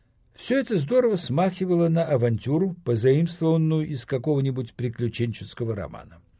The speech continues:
Самому же Николаю разработанный им план представлялся безупречным, и в конце концов ему и меня почти удалось в этом убедить.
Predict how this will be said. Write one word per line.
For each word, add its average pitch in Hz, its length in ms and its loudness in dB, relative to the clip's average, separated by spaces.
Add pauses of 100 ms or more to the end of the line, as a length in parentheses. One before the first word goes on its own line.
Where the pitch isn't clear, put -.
(500)
Самому 233 460 2
же 190 140 0
Николаю 107 640 0 (300)
разработанный 175 840 2
им 135 220 -2
план 143 440 2 (200)
представлялся 151 640 2
безупречным, 113 840 -2 (320)
и 156 120 2
в 160 80 -2
конце 214 320 -2
концов 208 500 0
ему 139 360 0
и 127 560 -2
меня 131 520 0 (240)
почти 185 320 -6
удалось 156 500 -2
в 165 40 -8
этом 170 220 -4
убедить. 113 560 -6